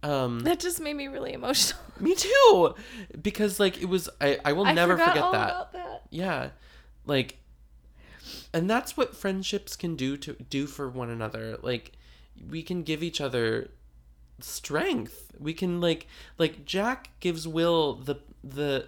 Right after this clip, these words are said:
Speaker 1: the, the courage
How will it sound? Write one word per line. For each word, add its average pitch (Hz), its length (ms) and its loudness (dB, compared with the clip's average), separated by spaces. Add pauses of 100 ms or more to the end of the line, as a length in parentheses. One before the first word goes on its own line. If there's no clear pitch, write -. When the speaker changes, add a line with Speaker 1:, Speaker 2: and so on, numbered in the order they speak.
Speaker 1:
the, 135 420 -8 (1900)
the 139 120 -8
courage 131 1000 -4